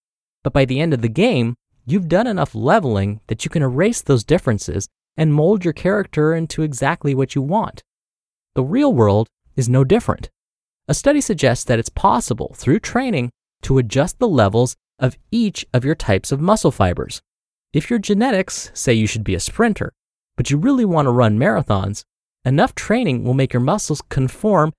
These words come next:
and function better with increased amounts of type two fibers. Of course, had you been born with eighty percent slow twitch muscles, your path to better marathons might be easier. But you can still get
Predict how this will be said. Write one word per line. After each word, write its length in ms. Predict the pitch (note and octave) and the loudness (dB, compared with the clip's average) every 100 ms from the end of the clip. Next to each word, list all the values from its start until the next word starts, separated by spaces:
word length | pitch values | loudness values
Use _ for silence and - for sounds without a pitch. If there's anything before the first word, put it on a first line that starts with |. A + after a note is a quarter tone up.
| _ _ | _ _
and 260 | - E3 A#3 | -2 0 -2
function 460 | - G#3 G3+ F#3 D3 | 0 -2 0 -2 0
better 360 | A3 F#3 F3 - _ | 2 2 0 -4 _
with 180 | D#3 - - | -4 -2 -2
increased 520 | G#3+ B3+ - C#3+ - | -2 -2 0 -2 0
amounts 440 | D#3+ A2 F#2+ - - | 0 2 0 -4 -6
of 120 | D3 | -8
type 280 | - G2 - | -4 -4 -4
two 220 | - C#4 | -2 0
fibers. 500 | - A#2 - - - _ _ _ _ _ | 2 -2 -2 -8 -14 _ _ _ _ _
Of 180 | C#4+ - | -6 -4
course, 320 | - C3+ C#3 | 0 0 0
had 260 | - C3+ C#3 | -2 -2 -2
you 80 | C#3 | -2
been 200 | C3 A#2 | -2 -2
born 280 | G2+ G#2+ | -2 0
with 200 | G2+ G2+ - | -2 -4 -4
eighty 240 | G2+ G2+ | -2 -2
percent 400 | G2 G2+ - F#2 | -4 -6 -4 -4
slow 280 | - - F#2+ | -4 -2 -2
twitch 380 | F#2 - C4 - | -2 -2 -4 -2
muscles, 460 | G#2+ G2 G2 G2+ - _ _ _ | -2 0 -2 -6 -8 _ _ _
your 120 | C#4+ | -8
path 500 | - G#3+ G3+ - - | -4 -2 -2 -6 -8
to 120 | - | -6
better 220 | F3 D3+ B2+ | 0 2 2
marathons 460 | A2+ A2+ A2+ G#2+ | 0 0 -2 -2
might 160 | G#2 F#2+ | -2 -4
be 180 | G2 F#3+ | -4 -2
easier. 340 | D#3 F#2 - _ _ _ _ _ | 0 -2 -8 _ _ _ _ _
But 220 | B3+ A#3 - | 0 0 0
you 140 | D#3+ | -4
can 160 | - A#3+ | 0 -2
still 260 | - A#3 | 0 -2
get 220 | E3+ F#3+ | 0 -2